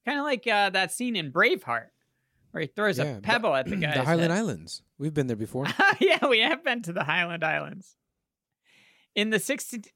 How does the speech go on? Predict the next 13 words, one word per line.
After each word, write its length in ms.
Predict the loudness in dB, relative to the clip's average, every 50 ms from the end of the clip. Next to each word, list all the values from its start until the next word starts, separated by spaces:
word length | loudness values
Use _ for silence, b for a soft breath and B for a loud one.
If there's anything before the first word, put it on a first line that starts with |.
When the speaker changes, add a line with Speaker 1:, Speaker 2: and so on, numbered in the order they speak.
| _ -2
Speaker 1:
in 160 | -2 0 0
the 100 | 0 0
sixteenth 640 | -2 0 -2 -2 -2 -2 -6 -2 -2 0 0 -2 -4
century, 420 | -2 -2 -2 -2 0 0 -2 -2
King 300 | -2 -2 -4 -4 -2 -2
Henry 400 | -2 0 0 -2 -2 -4 -6 -6
the 200 | -4 -2 0 0
eighth 280 | 2 2 2 0 0 -2
was 180 | -4 -4 -2
noted 400 | -4 -4 -4 -2 -2 -2 -4 -2
for 200 | -2 0 0 2
his 160 | 0 -2 -4
prowess 760 | -6 _ -6 -2 0 2 2 2 2 0 -2 -2 -4 -8 -14